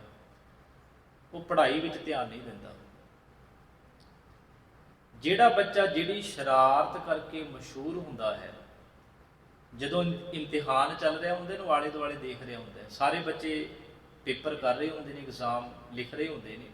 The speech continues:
ਉਹ ਬੱਚਾ ਆਲੇ ਦੁਆਲੇ ਦੇਖ ਰਿਹਾ ਹੁੰਦਾ ਤੇ ਅਧਿਆਪਕ, ਟੀਚਰ ਆਵਾਜ਼ ਮਾਰ ਕੇ ਕਹਿੰਦੇ ਵੀ, "ਹੁਣ ਕਰ ਲੈ ਸ਼ਰਾਰਤਾਂ, ਆਈ ਤੈਨੂੰ ਯਾਦ ਸ਼ਰਾਰਤ?"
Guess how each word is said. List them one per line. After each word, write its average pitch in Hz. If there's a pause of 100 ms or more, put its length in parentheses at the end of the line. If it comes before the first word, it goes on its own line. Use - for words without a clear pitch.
(1200)
ਉਹ 156
ਬੱਚਾ 147 (260)
ਆਲੇ 120
ਦੁਆਲੇ 107 (680)
ਦੇਖ 131
ਰਿਹਾ 120
ਹੁੰਦਾ 104
ਤੇ 156
ਅਧਿਆਪਕ, 156
ਟੀਚਰ 160
ਆਵਾਜ਼ 143
ਮਾਰ 147
ਕੇ 147
ਕਹਿੰਦੇ 156
ਵੀ, 160
"ਹੁਣ 139
ਕਰ 127
ਲੈ 139
ਸ਼ਰਾਰਤਾਂ, 127 (1500)
ਆਈ 135
ਤੈਨੂੰ 170
ਯਾਦ 156
ਸ਼ਰਾਰਤ?" 135